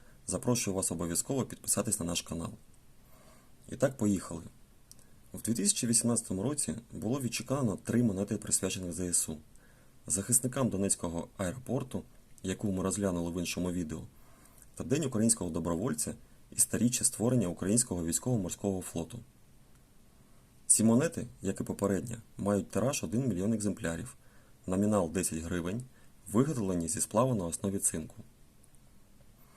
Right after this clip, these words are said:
Монети діаметром тридцять міліметрів та вагою дванадцять і чотири грами. Монета День українського добровольця введена в обіг дванадцятого березня дві тисячі вісімнадцятого року.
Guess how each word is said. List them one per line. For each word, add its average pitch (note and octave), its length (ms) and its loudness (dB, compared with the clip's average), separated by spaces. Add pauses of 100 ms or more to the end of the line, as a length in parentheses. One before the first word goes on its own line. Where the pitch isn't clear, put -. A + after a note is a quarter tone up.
(280)
Монети G#2 360 2
діаметром G2 520 2
тридцять - 300 2
міліметрів F#2+ 500 -2
та E2+ 140 -10
вагою F2 340 0
дванадцять F2 460 -2
і - 20 -12
чотири F2+ 300 -4
грами. E2+ 340 -6 (1120)
Монета A2+ 340 0
День A#2 220 6
українського A2+ 500 2
добровольця G#2+ 600 0 (420)
введена G#2 400 6
в G2 120 0
обіг C3+ 240 0
дванадцятого F#2+ 540 0
березня A2 360 2
дві E2+ 120 -6
тисячі - 340 -2
вісімнадцятого F#2 580 -2
року. D#2+ 300 -8